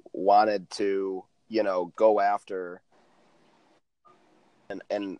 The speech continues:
you know, my perspective, and I'm not saying I'm right or wrong, but I thought, I just thought that was asinine. I, I,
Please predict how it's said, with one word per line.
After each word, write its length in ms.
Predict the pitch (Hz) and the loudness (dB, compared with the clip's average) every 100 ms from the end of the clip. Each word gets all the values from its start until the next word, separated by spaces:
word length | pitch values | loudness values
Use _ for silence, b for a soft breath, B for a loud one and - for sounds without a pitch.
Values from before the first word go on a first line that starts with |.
| - - | -16 -6
you 80 | 107 | -4
know, 100 | 101 | -2
my 320 | 101 113 123 | 2 4 4
perspective, 680 | - - - - - 104 98 | 0 -6 0 0 0 -6 -6
and 180 | 90 87 _ - | -10 -16 _ -6
I'm 60 | |
not 140 | 110 98 | -4 -2
saying 240 | 101 101 | -4 -6
I'm 120 | 95 | -4
right 120 | 98 | -4
or 60 | 92 | -2
wrong, 320 | 98 117 101 | 0 0 0
but 100 | 98 | -4
I 100 | 104 | -2
thought, 180 | - 104 | -4 -2
I 120 | - 123 | 0 0
just 120 | 117 | -2
thought 140 | 98 | -6
that 80 | 90 | -6
was 100 | 87 | -6
asinine. 480 | 90 92 - - 85 | -6 -8 -12 -14 -12
I, 40 | |
I, 260 | 87 - | -8 -6